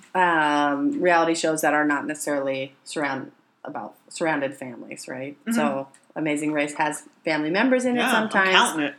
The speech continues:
Speaker 1: Yeah. <laughs>
Speaker 2: Sixteen and Pregnant. It's right there in the title.
Speaker 1: Yeah. <laughs> But I would agree that the Osbournes is one of the first kind of reality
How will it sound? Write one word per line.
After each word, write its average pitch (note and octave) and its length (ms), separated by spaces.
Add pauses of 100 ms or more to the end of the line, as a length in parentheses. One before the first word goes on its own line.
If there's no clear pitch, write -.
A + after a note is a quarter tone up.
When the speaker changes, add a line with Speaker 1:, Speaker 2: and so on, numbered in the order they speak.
Speaker 1:
Yeah. F#3 300 (500)
<laughs> F3 60
Speaker 2:
Sixteen G#3+ 340
and B3 100
Pregnant. B3 460
It's A3 140
right A#3+ 180
there B3+ 140
in A#3+ 60
the A3 80
title. B3+ 360
Speaker 1:
Yeah. C#4+ 340 (800)
<laughs> D#4 60 (240)
But A3 200
I F#3+ 180
would G#3 100
agree F#3+ 280
that E3 160
the E3 40
Osbournes D#3 800
is D#3+ 160
one D#3 260
of D3 80
the D#3 60
first D3+ 480
kind D3 120
of C#3+ 60
reality C#3+ 640